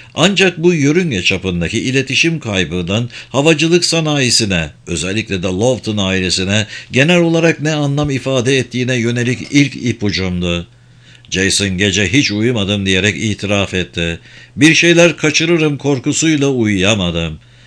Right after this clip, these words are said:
Bazen kız kardeşimi çok kıskanıyorum. Şu birisi mevzuyu çözdüğünde beni uyandırsın hallerini yani." Diane bu şekilde küçümsemesine sinirlenmiştim.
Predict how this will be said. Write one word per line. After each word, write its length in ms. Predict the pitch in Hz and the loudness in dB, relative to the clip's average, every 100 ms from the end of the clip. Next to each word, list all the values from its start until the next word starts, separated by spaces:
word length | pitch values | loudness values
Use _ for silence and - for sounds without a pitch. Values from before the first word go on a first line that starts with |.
| - | -12
Bazen 460 | - 98 85 98 101 | -4 -2 0 0 -2
kız 300 | - 156 - | 0 2 2
kardeşimi 580 | 117 127 117 110 120 117 | 0 -2 0 -2 -2 -2
çok 280 | 135 151 - | 0 -2 -2
kıskanıyorum. 840 | 135 - 113 107 101 95 92 90 - - - - - | -2 0 0 0 0 0 -2 -4 -10 -20 -20 -20 -12
Şu 380 | - - 233 147 | -2 0 0 2
birisi 340 | 180 208 - 208 | 2 2 2 2
mevzuyu 540 | 185 180 151 185 196 | 2 2 0 0 0
çözdüğünde 640 | 180 185 151 170 170 170 | 2 4 4 2 4 4
beni 160 | 160 170 | 4 2
uyandırsın 760 | 156 160 156 151 147 143 170 | 2 2 2 2 2 2 0
hallerini 540 | 160 151 143 131 120 117 | 0 2 2 2 2 0
yani." 500 | 107 107 101 98 98 - - - - - - - - - | 2 2 2 0 -2 -8 -20 -20 -20 -20 -20 -20 -16 -8
Diane 420 | 78 80 87 98 | -4 -2 -2 -4
bu 80 | 101 | -4
şekilde 380 | - 87 92 101 | -4 -4 -2 -4
küçümsemesine 760 | 95 85 104 95 104 98 104 104 | -4 -6 -4 -4 -4 -4 -2 -2
sinirlenmiştim. 1000 | 104 104 101 98 98 101 - 90 80 | -2 -2 0 0 -2 -2 -2 -4 -4